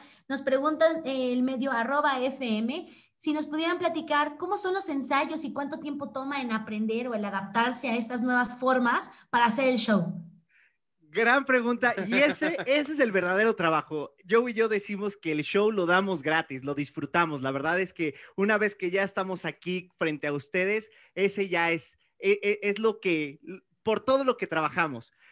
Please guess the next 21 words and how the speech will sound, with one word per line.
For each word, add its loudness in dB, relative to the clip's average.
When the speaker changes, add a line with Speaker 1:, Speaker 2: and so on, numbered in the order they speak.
Speaker 2:
Y -2
sí, -4
los -2
ensayos -2
han -2
sido -4
meses, -6
días, -2
y -2
hemos -4
dado 2
una -2
cantidad -2
de 2
shows -2
para 2
nosotros, -4
para -4
todo 0
el 0
equipo. -6